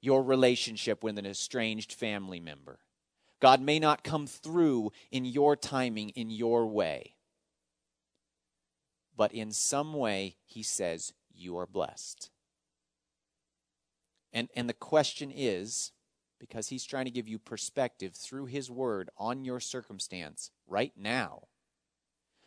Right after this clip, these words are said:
the question is whether or not you have grabbed onto that perspective, whether or not you have taken hold of the outlook that God is on your side.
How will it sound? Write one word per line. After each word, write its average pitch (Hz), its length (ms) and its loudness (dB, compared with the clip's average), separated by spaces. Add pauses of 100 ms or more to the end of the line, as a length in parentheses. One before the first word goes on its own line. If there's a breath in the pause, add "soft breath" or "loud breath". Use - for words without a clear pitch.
the 131 80 -6
question 156 380 6
is 123 140 0
whether 139 200 6
or 127 40 -2
not 123 180 2
you 123 120 -4
have 95 140 -4
grabbed 123 440 6
onto 117 340 -2
that 104 240 2
perspective, 95 640 -2 (800 soft breath)
whether 151 200 10
or 143 40 8
not 139 200 4
you 131 100 0
have 120 120 0
taken 156 360 4
hold 147 400 8
of 117 160 -2
the 131 140 -4
outlook 143 440 8
that 117 140 -4
God 117 320 8
is 180 400 4
on 139 300 -2
your 123 200 0
side. 92 600 2